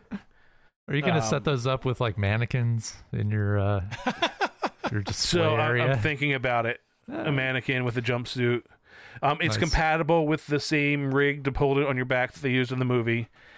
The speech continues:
Speaker 2: They
Speaker 1: <laughs>
Speaker 2: give you the stickers, and some of them are even the metal stickers,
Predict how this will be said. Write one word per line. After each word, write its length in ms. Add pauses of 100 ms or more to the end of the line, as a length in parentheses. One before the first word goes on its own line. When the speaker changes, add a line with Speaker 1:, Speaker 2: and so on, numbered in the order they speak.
(280)
Speaker 2:
They 100
Speaker 1:
<laughs> 20
Speaker 2:
give 440
you 180
the 140
stickers, 640
and 140
some 200
of 40
them 140
are 60
even 180
the 60
metal 260
stickers, 480